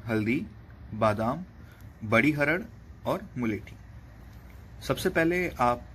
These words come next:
पत्थर पर थोड़ा सा दूध ले लीजिए। उसके बाद आप खारक पांच बार घिसिए। खारक की मात्रा आपको सबसे ज्यादा रखनी है।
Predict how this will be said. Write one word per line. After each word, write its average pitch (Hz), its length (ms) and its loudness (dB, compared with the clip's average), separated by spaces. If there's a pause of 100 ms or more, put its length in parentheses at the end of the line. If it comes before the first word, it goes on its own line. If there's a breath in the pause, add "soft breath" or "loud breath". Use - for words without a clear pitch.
(120)
पत्थर 120 300 0
पर 120 360 -4
थोड़ा 113 140 0
सा 117 140 -6
दूध 107 240 -4
ले 117 100 2
लीजिए। 127 340 -4 (4000)
उसके 127 240 2
बाद 135 320 6 (680)
आप 117 220 0
खारक 127 420 4 (360)
पांच 104 180 0
बार 127 180 2
घिसिए। 143 440 -4 (3250)
खारक 143 340 6
की 196 80 -2
मात्रा 143 340 2
आपको 127 180 0
सबसे - 320 -4
ज्यादा 120 240 2
रखनी - 320 -6
है। 98 180 -10